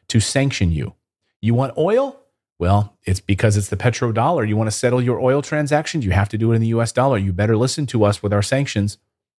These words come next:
That's what we do. Now imagine if we remove the U S dollar from the, from oil transactions. Well, what happens? The U S cudgel of sanctions starts to move away, starts to dissolve,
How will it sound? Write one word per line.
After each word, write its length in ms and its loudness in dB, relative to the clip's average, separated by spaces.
That's 240 -2
what 100 -2
we 100 0
do. 300 0
Now 160 2
imagine 560 -2
if 160 -2
we 80 2
remove 380 0
the 80 0
U 160 2
S 140 -2
dollar 340 0
from 220 0
the, 100 0
from 380 -2
oil 200 2
transactions. 720 -4
Well, 520 0
what 100 0
happens? 480 -4
The 80 -2
U 260 0
S 440 -2
cudgel 560 0
of 120 0
sanctions 640 0
starts 320 0
to 80 -2
move 220 2
away, 340 -4
starts 320 0
to 140 0
dissolve, 640 0